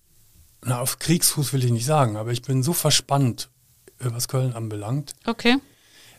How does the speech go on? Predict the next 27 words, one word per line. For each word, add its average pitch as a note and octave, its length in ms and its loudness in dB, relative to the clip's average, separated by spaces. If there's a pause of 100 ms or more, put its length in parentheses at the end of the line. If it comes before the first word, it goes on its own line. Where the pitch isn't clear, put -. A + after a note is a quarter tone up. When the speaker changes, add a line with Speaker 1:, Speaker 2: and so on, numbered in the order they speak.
(160)
Speaker 1:
äh, B2 340 4 (340)
sodass C#3+ 520 0
ich - 520 2 (500)
dieses C#3+ 340 0
gar A#2+ 200 0
nicht F3 220 2
so D#3 240 -2
klar, C3 580 -2 (260)
äh, C3+ 360 0 (300)
beantworten B2 640 -4
mehr G2+ 160 -12
kann. G2 320 -8 (380)
Speaker 2:
Hm. F#3+ 300 0 (960)
Dann G3 120 -2
versuche A#3+ 280 -4
ich's - 100 -6
mit B3 140 -2
der A#3+ 100 2
nächsten D#3 480 2
Speaker 1:
Mhm. A#2 60 4
Speaker 2:
Frage. D#3+ 440 -2
Wenn F#3+ 220 -2
du G#3+ 120 -4
König A3 380 -6
von G3+ 220 -8
Köln E3+ 380 -6
wärst, D#3 400 -12